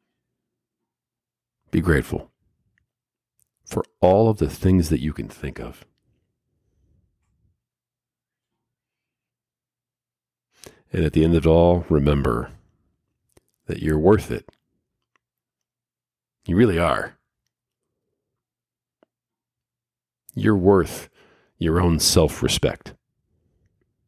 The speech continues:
You're worth it. You're worth feeling good at the end of your day after you've killed yourself in that noble pursuit that we call a job.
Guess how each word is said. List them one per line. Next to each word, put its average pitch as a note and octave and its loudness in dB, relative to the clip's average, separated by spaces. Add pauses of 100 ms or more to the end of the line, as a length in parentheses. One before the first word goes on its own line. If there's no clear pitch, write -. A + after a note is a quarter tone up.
(2250)
You're F2+ 2
worth G2+ 2
it. - -8 (480)
You're G#2 4
worth G#2 2
feeling E2+ 2
good D#2+ 0
at C#2 -6
the D2+ 2
end D2 2
of C#2+ 0
your C#2 2
day C2 0
after C2+ -6
you've C#2+ -4 (200)
killed G2+ -2
yourself B1+ 0
in D2 0
that C#2+ -4
noble F#2 2
pursuit E2 0
that C2+ -4
we D2 0
call C#2 0
a B1+ -4
job. B1 -4